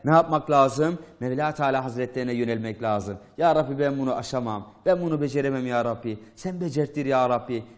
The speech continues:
Nefse şeytana beni esir eyleme ya Rabbi. Sen yürütürsen, sen fırsat vermezsen onlara ya Rabbi, onlar bana bir şey yapamazlar ya Rabbi."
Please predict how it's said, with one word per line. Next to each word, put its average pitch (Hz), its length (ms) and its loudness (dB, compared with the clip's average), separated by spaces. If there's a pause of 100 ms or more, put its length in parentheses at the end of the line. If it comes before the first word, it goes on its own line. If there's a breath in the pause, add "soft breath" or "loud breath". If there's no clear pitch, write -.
Nefse 165 240 -2
şeytana 151 440 -2
beni 147 140 0
esir 139 340 -4
eyleme 143 320 -2
ya 127 260 4
Rabbi. 120 360 0 (240 loud breath)
Sen 160 400 -2 (200)
yürütürsen, 147 720 0 (160)
sen 170 320 -2
fırsat 156 440 -6
vermezsen 147 440 0
onlara 139 320 0
ya 135 200 4
Rabbi, 135 200 -4
onlar 139 300 -2
bana 135 200 -2
bir 127 60 -6
şey 131 180 -6
yapamazlar 127 560 -4
ya 120 180 0
Rabbi." 120 380 -2